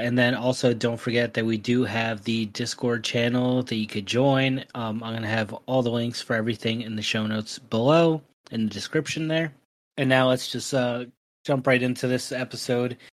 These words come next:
Uh, we bi-, we pick up where we left off last week, where, uh, Master Roshi was doing, like, these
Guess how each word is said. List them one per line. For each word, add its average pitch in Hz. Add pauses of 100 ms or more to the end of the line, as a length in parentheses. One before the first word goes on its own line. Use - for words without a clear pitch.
(300)
Uh, 120
we 143
bi-, 202
we 175
pick 180
up 175
where 131
we 131
left 131
off 120
last 104
week, 139 (480)
where, 110 (220)
uh, 113
Master 120
Roshi 117
was 104
doing, 110
like, 107
these 98